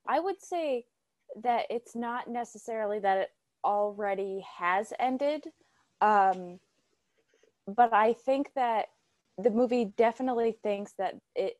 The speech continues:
it has to end and is in the process of ending. Like, it's kind of like the dominoes have already been, um, pushed, as it were. Um, it's happening, it's imminent, it's coming.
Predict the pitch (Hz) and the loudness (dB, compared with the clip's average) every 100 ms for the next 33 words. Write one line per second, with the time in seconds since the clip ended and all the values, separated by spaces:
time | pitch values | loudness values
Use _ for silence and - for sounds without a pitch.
0 | - 185 - 233 220 - 208 - 190 190 | -4 -4 -4 -4 -4 -2 -4 0 0 0
1 | 180 180 - 196 247 233 220 185 - 190 | -2 -4 2 4 4 2 0 -2 -2 -2
2 | 185 190 180 - - _ - 180 175 - | -2 -6 -6 -10 -20 _ 0 2 2 0
3 | 175 160 139 160 165 165 - 196 - 214 | -4 -2 -6 -4 -4 -4 -6 -8 -6 -6
4 | 196 190 185 190 180 - _ _ _ - | -4 -6 -2 0 0 -4 _ _ _ -4
5 | 214 214 220 226 208 202 208 185 180 185 | -2 -2 -2 -2 -2 -2 -2 0 0 0
6 | 185 180 175 170 160 170 _ _ _ _ | -2 -2 -2 -2 -6 -14 _ _ _ _
7 | - 185 175 160 156 165 - _ - 247 | -6 -2 0 -2 -4 -12 -20 _ -4 -4
8 | - - - _ _ _ - 226 220 214 | -4 -16 -20 _ _ _ -6 -6 -6 -4
9 | 240 240 247 _ _ - 202 196 185 180 | -4 -4 -8 _ _ 4 6 6 4 0
10 | 180 _ _ - 202 202 - 226 233 220 | -8 _ _ -4 -2 -2 -4 -2 -2 -2
11 | 208 190 180 180 - 202 208 190 185 - | -6 0 0 0 -4 -2 0 -2 -2 -4
12 | - - 214 196 185 175 170 | -6 -4 0 0 0 -2 -6